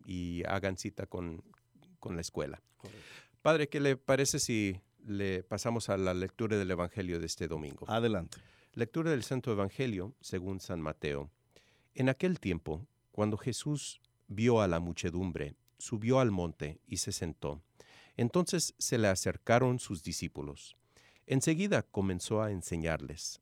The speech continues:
Speaker 1: hablándoles así: Dichosos los pobres de espíritu, porque de ellos es el reino de los cielos. Dichosos los que lloran, porque serán consolados. Dichosos los sufridos, porque heredarán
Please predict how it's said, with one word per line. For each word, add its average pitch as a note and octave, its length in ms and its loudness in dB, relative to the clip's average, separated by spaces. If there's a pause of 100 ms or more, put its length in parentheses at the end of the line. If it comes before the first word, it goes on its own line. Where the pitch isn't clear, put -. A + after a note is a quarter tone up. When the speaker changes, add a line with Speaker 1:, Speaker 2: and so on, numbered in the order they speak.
(180)
Speaker 1:
hablándoles F#2 720 4
así: D2 300 -8 (880)
Dichosos B2+ 540 4
los G#2 180 0
pobres E2 460 4
de D#2 100 -2
espíritu, D#2 600 -6 (420)
porque G2+ 300 2
de G2+ 240 6
ellos G2+ 520 0
es G#2+ 200 -2
el G2 100 2
reino F#2+ 420 2
de D#2 100 0
los C#2+ 180 -4
cielos. - 600 -8 (500)
Dichosos A2+ 560 2
los G2 180 -2
que F#2 140 2
lloran, F2 480 0 (380)
porque F#2+ 280 -4
serán G#2+ 520 2
consolados. E2 880 -4 (460)
Dichosos G2 560 -2
los F#2 200 -2
sufridos, A#2+ 880 -2 (540)
porque G2+ 380 2
heredarán G2 680 2